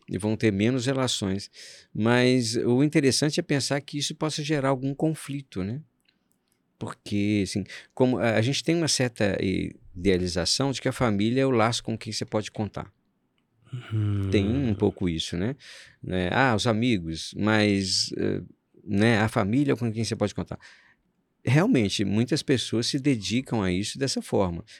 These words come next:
Speaker 1: Porque é a família, eu vou, eu tenho que participar, eu vou, é, contribuir, eu vou ajudar, né?
Speaker 2: Aquele dever, né? A obrigação.
Speaker 1: É, tem isso. E assim, tem hora que isso é muito importante,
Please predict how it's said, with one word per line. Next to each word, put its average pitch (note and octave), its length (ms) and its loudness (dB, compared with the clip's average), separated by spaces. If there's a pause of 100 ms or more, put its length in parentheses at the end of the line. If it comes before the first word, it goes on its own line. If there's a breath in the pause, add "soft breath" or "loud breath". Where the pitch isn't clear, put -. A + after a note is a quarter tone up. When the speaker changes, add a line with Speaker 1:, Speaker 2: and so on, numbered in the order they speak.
(100)
Speaker 1:
Porque - 340 -4
é F#2+ 220 4
a E2+ 80 -2
família, G2 640 -2
eu A2+ 200 2
vou, F#2 520 -4 (400 soft breath)
eu E2+ 200 -2
tenho G2+ 180 4
que F#2+ 100 -6
participar, F#2+ 840 -4
eu F#2+ 120 0
vou, F2+ 580 2
é, E2+ 120 0
contribuir, F#2 800 -2
eu F#2 60 0
vou G2 140 2
ajudar, F2+ 580 0
né? G#2+ 100 0
Speaker 2:
Aquele A#2+ 220 0
dever, G#2 480 2
né? A2+ 140 2
A A2 40 4
obrigação. G2+ 480 4
Speaker 1:
É, G2+ 40 4
tem G#2 400 0
isso. G#2+ 200 -6 (320 loud breath)
E - 100 4
assim, A2+ 360 4 (280)
tem G2 120 4
hora F#2+ 200 2
que - 140 -8
isso - 140 -4
é - 20 4
muito A#2+ 200 -2
importante, - 720 -4